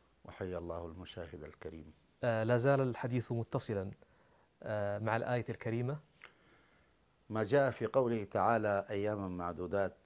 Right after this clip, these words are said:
Speaker 1: فمن كان منكم مريضا أو على سفر فعدة من أيام أخر". هذا الجزء الأول.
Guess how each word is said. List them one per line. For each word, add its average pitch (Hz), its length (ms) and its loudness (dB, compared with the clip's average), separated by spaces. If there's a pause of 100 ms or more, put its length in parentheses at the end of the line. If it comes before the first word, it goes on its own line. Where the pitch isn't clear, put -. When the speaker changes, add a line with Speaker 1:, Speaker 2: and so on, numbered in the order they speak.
(1300)
Speaker 1:
فمن 95 220 -6
كان 107 300 0
منكم 98 400 -6
مريضا 90 560 -4 (600)
أو 104 100 0
على 90 300 -2
سفر 92 460 -6 (160)
فعدة 98 420 -4
من 90 220 -6
أيام 92 560 -4
أخر". 92 380 -4 (800)
هذا 92 140 -6
الجزء 95 380 -6
الأول. 101 500 0